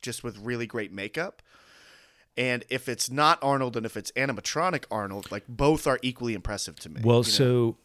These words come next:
Speaker 2: when they shoot him from the side where you can see the, the hole in his cheek and the, you know, the, uh, metal parts, that's the, the, the animatronic, you know, thing. Um, there's a cu-, the shot where he gets into the tanker and says, "Get out." That's obviously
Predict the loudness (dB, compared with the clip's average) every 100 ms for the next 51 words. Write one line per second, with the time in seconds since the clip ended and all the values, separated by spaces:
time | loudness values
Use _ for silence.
0 | _ 0 2 4 2 2 0 0 0 0
1 | 0 -2 -2 -2 0 0 0 0 0 2
2 | 2 0 0 -2 -2 -4 -6 -4 -2 -2
3 | -2 -4 -2 -4 -4 -6 -6 -4 -2 -2
4 | -2 -2 -4 -4 -4 -4 -4 -4 -4 -2
5 | -4 -6 -6 -6 -6 -8 -8 -8 -8 -6
6 | -4 -4 -4 -6 -6 -4 -4 -4 -8 -8
7 | -16 -20 -6 -2 0 0 -2 -4 -8 -10
8 | -6 -4 -6 -6 -6 -4 -4 -6 -8 -8
9 | -10 -16 _ _ -12 -10 -14 -20 _ -8
10 | -8 -8 -16 -20 -20 -18 -4 -2 0 -2
11 | -4 -8 -2 -2 0 0 0 -2 0 0
12 | 2 4 2 2 0 -2 -2 -2 -2 -6
13 | -2 0 0 -2 -4 -6 -6 -6 -4 -6
14 | -8 -8 -6 -4 -4 -6 -6 -4 -4 -4
15 | -6 -6 -6 -8